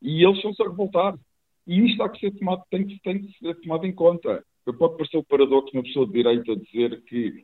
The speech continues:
é preciso, ah, levarmos em conta o interesse dos ma-, da classe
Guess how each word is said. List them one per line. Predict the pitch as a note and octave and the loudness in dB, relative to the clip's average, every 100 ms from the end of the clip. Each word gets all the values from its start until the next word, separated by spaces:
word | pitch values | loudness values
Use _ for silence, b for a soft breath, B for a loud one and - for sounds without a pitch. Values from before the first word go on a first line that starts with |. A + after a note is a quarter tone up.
| - | -4
é | A#2+ | -4
preciso, | A#2+ - - C3+ A#2+ F#2+ F#2+ C#2+ - _ G2+ | -4 -8 -2 0 -2 -4 -8 -8 -16 _ -2
ah, | A#2 A2+ G#2+ G#2+ G#2 G2+ F#2+ - _ _ | 2 4 6 6 4 2 -2 -6 _ _
levarmos | A2+ A2 C3+ C#3 B2+ | -4 2 2 2 -6
em | B2 | -2
conta | B2+ B2 | -2 -2
o | A#2 | -6
interesse | A#2 G#2 B2+ B2+ B2 - - F2+ - _ A#2 | -8 -4 2 2 2 -4 -12 -10 -10 _ -8
dos | B2 | -6
ma-, | A#2 G#2 | -4 -6
da | G2+ A#2 | -4 -6
classe | - A#2+ A#2 | 0 0 0